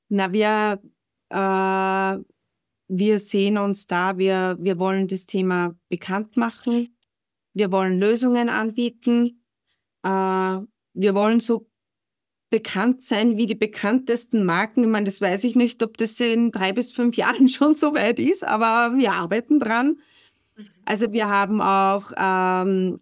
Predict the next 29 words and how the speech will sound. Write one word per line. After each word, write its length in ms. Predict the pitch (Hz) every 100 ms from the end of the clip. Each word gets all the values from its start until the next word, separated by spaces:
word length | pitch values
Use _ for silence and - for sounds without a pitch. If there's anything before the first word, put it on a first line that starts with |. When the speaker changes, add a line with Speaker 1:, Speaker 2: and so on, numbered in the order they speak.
| -
Speaker 1:
ein, 1120 | 180 175 175 175 170 175 175 175 175 170 175 -
ein 200 | 185 185
Unternehmen 720 | 202 202 202 185 190 196 196
in 440 | 190 196 185 185
den 160 | 175 190
U 120 | 180
S 200 | 175 170
A 220 | - 196 233 _ _ -
gekauft. 1000 | 240 - 190 180 220 311 - _ - - _ _ _ -
Äh, 520 | 196 196 196 202 196
da 120 | 202
gibt's 280 | 214 214 -
eine 220 | 202 226
Dame, 580 | 220 185 180 202 240 269
die 180 | 269 240
hat 140 | 226 226 _
genau 360 | 226 208 196
dasselbe 580 | 214 240 - 202 202 220
gemacht, 500 | 226 220 202 214 - _ _ _
wie 280 | 202 214 208
wir 220 | 208 240
hier 300 | 214 202 233
machen. 640 | 247 226 240 - 269 285 285 _ _ _ _ _
Ähm, 500 | 208 208 208 214 214
die 120 | 233
ist 100 | 233
in 120 | 247 233
Pension 480 | 220 208 202 190
gegangen 640 | 202 247 240 233 262 277